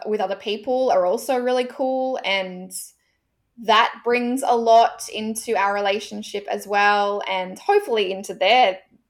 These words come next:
their future relationships, into their self as well. And, and, like, yeah, but what relationship isn't a fucking roller coaster? Like,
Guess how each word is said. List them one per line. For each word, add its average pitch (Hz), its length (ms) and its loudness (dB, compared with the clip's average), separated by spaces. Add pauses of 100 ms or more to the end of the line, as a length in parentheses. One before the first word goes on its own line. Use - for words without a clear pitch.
(200)
their 220 300 4
future 196 320 -8
relationships, 190 600 -6
into 190 240 -14
their 180 300 0
self 180 340 -4
as 185 160 -10
well. 185 480 0 (520)
And, 214 500 0 (680)
and, 392 320 2 (220)
like, 330 300 -2
yeah, 302 460 2
but 254 200 -2
what 302 200 0
relationship 294 560 0
isn't 254 240 -2
a 254 60 -2
fucking 233 300 -4
roller 180 200 -2
coaster? - 460 -4
Like, 190 240 4